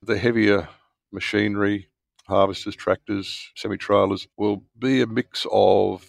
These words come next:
uh, running on synthetic fuels and hydrogen fuel cell. Battery electric will be confined to the lighter machines.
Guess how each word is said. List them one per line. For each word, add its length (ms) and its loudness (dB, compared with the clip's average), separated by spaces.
uh, 360 -4
running 260 -2
on 340 -6
synthetic 400 -4
fuels 640 -6
and 460 -8
hydrogen 400 -2
fuel 220 -8
cell. 360 -12
Battery 240 -6
electric 340 -8
will 80 -16
be 220 -12
confined 760 -2
to 120 -12
the 80 -6
lighter 340 2
machines. 680 -8